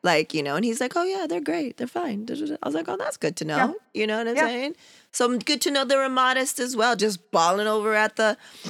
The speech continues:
Speaker 2: Yeah,
Speaker 1: at
Speaker 2: at the
Speaker 1: the
Speaker 2: airport.
Speaker 1: <laughs> at the private airport over there on Sassafras. Uh,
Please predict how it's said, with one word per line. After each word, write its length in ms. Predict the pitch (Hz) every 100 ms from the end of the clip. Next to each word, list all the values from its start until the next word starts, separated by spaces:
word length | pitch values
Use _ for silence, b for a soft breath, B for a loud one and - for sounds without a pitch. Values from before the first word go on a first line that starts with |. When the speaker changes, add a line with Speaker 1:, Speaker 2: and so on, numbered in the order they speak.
| B -
Speaker 2:
Yeah, 80 | 220
Speaker 1:
at 80 | 208
Speaker 2:
at 60 |
the 60 | 214
Speaker 1:
the 80 | 208
Speaker 2:
airport. 680 | 208 220 196 208 302 - - -
Speaker 1:
<laughs> 240 | - -
at 140 | - 196
the 80 | 226
private 420 | 240 233 233 233
airport 420 | 254 294 208 147
over 200 | 151 143
there 400 | 156 147 151 147
on 180 | 180 190
Sassafras. 880 | - 226 233 185 160 - - - - B B -
Uh, 560 | 104 330 233 285 175